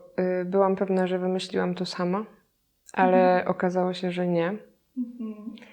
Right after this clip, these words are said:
Speaker 1: E, i znalazłam osobę, która to napisała w swojej książce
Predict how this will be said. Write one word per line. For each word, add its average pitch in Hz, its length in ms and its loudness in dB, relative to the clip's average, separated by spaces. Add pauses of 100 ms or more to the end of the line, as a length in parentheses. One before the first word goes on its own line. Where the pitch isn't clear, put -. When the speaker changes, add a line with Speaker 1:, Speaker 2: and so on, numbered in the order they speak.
(500)
Speaker 1:
E, 185 640 6
i 190 160 4
znalazłam 190 760 6 (260)
osobę, 180 440 4
która 175 480 4
to 175 380 4
napisała 175 500 2
w 175 60 -4
swojej 180 300 0
książce 170 760 -2